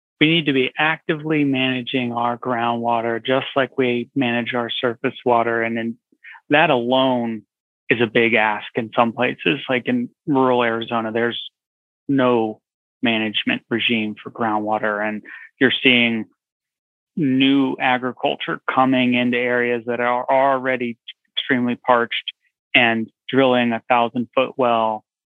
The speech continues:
and forcing neighboring communities or, uh, neighboring farms to drill deeper wells as well. So you're just, you know, race to the bottom. I see there's just a huge, uh, a lot of hope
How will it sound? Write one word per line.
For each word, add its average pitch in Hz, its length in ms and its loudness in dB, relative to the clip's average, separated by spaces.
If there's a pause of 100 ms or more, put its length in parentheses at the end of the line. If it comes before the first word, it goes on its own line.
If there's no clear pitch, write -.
(120)
and 113 460 -2 (800)
forcing 120 760 2 (380)
neighboring 127 840 0
communities 127 720 0
or, 113 320 -4 (480)
uh, 127 160 2
neighboring 127 560 0
farms 160 380 2 (180)
to 135 400 0 (160)
drill 147 240 2
deeper 143 320 0
wells 135 320 2
as 123 180 -6
well. 151 300 -2
So 135 220 -2 (240)
you're 147 140 2
just, 131 180 -2 (320)
you 156 100 2
know, 127 140 2
race 127 400 0
to 131 80 -4
the 123 80 -2
bottom. 113 460 0 (180)
I 156 160 2 (100)
see 175 380 2
there's 151 280 -2 (120)
just 190 240 -4
a 156 240 -2 (760)
huge, 196 220 0 (100)
uh, 156 480 -4
a 170 120 -4
lot 196 180 4
of 170 140 0
hope 143 280 0